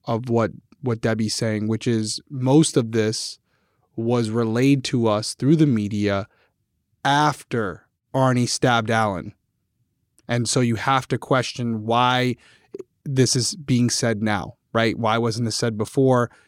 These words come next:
And y-, you could say, "Oh, it wasn't of no-, it wasn't noteworthy enough to mention it," but she could be telling the truth, right? We got, it's fifty fifty here. She could be telling the truth, and now she's explaining how they got to where they were at, you know, where they are today as far as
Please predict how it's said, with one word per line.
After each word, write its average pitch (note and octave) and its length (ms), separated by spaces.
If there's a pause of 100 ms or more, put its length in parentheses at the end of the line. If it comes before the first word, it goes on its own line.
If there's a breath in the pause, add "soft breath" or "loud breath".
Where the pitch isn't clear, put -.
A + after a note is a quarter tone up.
(160 soft breath)
And C3 480
y-, G3 260
you F#3 160
could D#3+ 180
say, E3 160
"Oh, D#3+ 120
it C#3 80
wasn't C#3 320
of B2 160
no-, B2 220
it - 100
wasn't C3 400
noteworthy B2+ 540
enough C3 240
to C3+ 100
mention C3 340
it," B2+ 160
but B2 280 (420 soft breath)
she - 200
could C#3 200
be E3 100
telling F3+ 300
the G3 80
truth, F#3 400 (240)
right? B2+ 240 (120)
We A#2+ 120
got, A#2+ 140
it's A#2 160
fifty C#3+ 280
fifty D#3 320
here. C3 160
She B2+ 160
could A#2+ 160
be C#3 80
telling D#3+ 280
the E3 60
truth, C#3+ 300
and A#2 80
now A2 160
she's A#2 180
explaining D3 760 (260 soft breath)
how C3 260
they B2 160
got B2 280
to C3 100
where A#2+ 240
they A#2+ 120
were A#2 460
at, A#2 220
you B2 180
know, G#2+ 80
where A#2+ 200
they B2+ 140
are B2 200
today B2 400
as A2+ 100
far A2+ 300
as A2 280